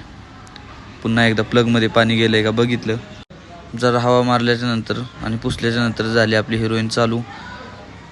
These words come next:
मग हिरोईनला केलं तिच्या पार्किंगमध्ये पार्क, आणि तोपर्यंत आपल्या मित्रांनी फुलं आणली होती. आता जाऊन आपण करूया पूजा.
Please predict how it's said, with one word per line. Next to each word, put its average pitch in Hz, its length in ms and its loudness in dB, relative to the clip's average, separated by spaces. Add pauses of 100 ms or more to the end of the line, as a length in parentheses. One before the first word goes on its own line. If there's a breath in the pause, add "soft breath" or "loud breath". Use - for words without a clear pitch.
(120)
मग 123 160 2
हिरोईनला 113 380 2
केलं 110 260 0 (580)
तिच्या 120 200 2
पार्किंगमध्ये 113 580 2
पार्क, 131 360 2 (840 loud breath)
आणि 110 180 -4 (460)
तोपर्यंत 127 380 4
आपल्या 117 260 2
मित्रांनी 117 360 0
फुलं 123 280 2
आणली 127 240 4
होती. 120 340 0 (140)
आता 113 200 0
जाऊन 110 260 0
आपण 107 260 -2
करूया 110 340 0
पूजा. 127 500 0